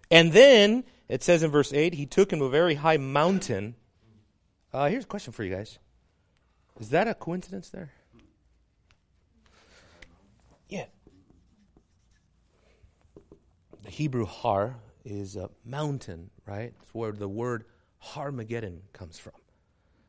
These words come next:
right? The mountain of the Lord. Isaiah says, I think it's in Isaiah two, that the mountain of the Lord will cascade above all the other mountains of the earth. And in that context, it's explicitly talking about how that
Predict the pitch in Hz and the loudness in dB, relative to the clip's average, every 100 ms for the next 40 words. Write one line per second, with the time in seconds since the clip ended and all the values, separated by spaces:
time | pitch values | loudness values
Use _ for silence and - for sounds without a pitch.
0 | _ - 98 110 107 98 101 127 143 139 | _ -16 -12 -10 -8 -8 -4 -4 -6 -10
1 | 120 - 110 107 - 101 110 127 101 87 | -14 -10 -10 -10 -12 -14 -6 -4 -4 -6
2 | 98 95 127 139 - 113 107 104 110 120 | -10 -4 -2 -2 -4 -4 -4 -8 -14 -14
3 | 120 107 98 98 104 98 - 113 98 _ | -14 -12 -12 -10 -10 -12 -10 -10 -10 _
4 | _ _ _ _ 101 98 95 107 131 160 | _ _ _ _ -10 -8 -8 -4 -4 -4
5 | 156 127 120 110 110 135 120 101 98 98 | -8 -8 -10 -8 -4 -2 0 -2 -4 -8
6 | - 127 - - 123 110 104 95 - 135 | -8 -10 -10 -8 -6 -6 -8 -10 -6 -4
7 | 160 170 131 120 127 113 113 139 131 117 | -2 -4 -6 -10 -10 -8 -8 -8 -10 -12
8 | 110 110 107 107 90 - - _ _ _ | -12 -10 -8 -8 -12 -20 -20 _ _ _
9 | _ _ _ _ 107 110 127 131 131 147 | _ _ _ _ -10 -6 -6 -6 -6 -8
10 | 151 120 - 98 - - 92 92 - - | -6 -8 -10 -14 -14 -16 -14 -14 -16 -14
11 | 113 156 - 143 135 - 127 127 117 101 | -6 -6 -6 -10 -10 -8 -8 -8 -10 -10
12 | 95 - 101 98 | -10 -10 -10 -8